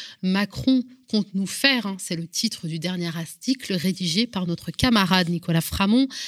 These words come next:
rédacteur en chef de Frustration Magazine. Est-ce que Nicolas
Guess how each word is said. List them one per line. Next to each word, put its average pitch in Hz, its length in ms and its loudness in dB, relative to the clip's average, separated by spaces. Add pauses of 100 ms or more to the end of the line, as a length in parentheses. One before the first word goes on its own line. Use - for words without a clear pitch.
(220)
rédacteur 185 760 -6
en 180 100 -12
chef - 440 -2
de 165 100 -6
Frustration - 760 -8 (380)
Magazine. 202 840 2
Est-ce - 120 -10
que - 80 -2
Nicolas 240 540 2